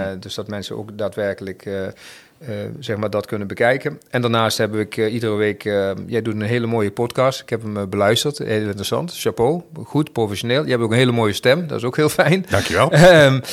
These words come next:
Speaker 2: maar, eh, wij hebben een, eh, een, eh, een marktupdate, zoals wij dat noemen. Dat doen we ieder weekend. Drie kwartier tot een uur. En daarin bespreek ik de markten, geef ik tips, ideeën, strategieën,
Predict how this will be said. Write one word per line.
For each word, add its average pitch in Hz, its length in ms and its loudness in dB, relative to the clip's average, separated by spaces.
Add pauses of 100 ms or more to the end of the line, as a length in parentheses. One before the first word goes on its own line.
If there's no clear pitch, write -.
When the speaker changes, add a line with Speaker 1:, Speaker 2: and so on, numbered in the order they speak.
(120)
Speaker 2:
maar, 131 400 4
eh, 123 300 4
wij 139 160 6
hebben 135 360 4
een, 120 180 2
eh, 110 300 2 (180)
een, 110 160 -2
eh, 104 160 -2
een 107 100 0
marktupdate, 143 600 4
zoals 123 160 -4
wij 120 140 4
dat 113 120 -6
noemen. 107 240 -4
Dat 101 100 -4
doen 98 120 -6
we 101 60 -6
ieder 107 200 -2
weekend. 120 400 0 (920)
Drie 110 160 -2
kwartier 95 300 -4
tot 107 140 -2
een 101 160 -4
uur. 110 200 0
En 95 80 -2
daarin 92 240 -2
bespreek 92 320 -6
ik 87 60 -12
de 95 80 -10
markten, 110 460 0
geef 98 220 -6
ik 92 120 -12
tips, 120 300 -2
ideeën, 104 600 -2
strategieën, 101 680 -4